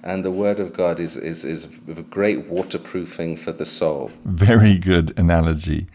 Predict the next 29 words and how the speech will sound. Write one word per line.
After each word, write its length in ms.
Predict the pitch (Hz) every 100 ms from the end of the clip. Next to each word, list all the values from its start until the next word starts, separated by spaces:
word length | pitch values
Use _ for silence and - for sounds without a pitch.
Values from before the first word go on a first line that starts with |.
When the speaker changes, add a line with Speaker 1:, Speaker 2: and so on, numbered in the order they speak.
| - - -
Speaker 2:
So 160 | -
whatever 240 | 104 135 147
we 180 | 117 110
do, 560 | 90 117 127 107 92
Simon, 520 | - - 98 95 90 85
we 80 | 95
must 180 | 90 85
never 300 | - 113 113
get 200 | 107 80
so 180 | - 95
busy 340 | 85 92 98
that 140 | 78
we 100 | 85
crowd 460 | 80 - 95 95 85
out 360 | 85 104 - -
the 80 |
Word 280 | 82 78 78
of 140 | 76 -
God 340 | 85 80 85
and 220 | 71 69
reading 520 | 85 87 82 82 78
and 200 | 73 71
meditating 640 | 69 85 85 - 80 82 82
on 140 | 80
the 80 | 78
Word, 320 | 73 78 76 - - _
even 320 | 95 92 82
memorizing 760 | 85 101 101 82 67 69 62 60
it. 240 | 50 -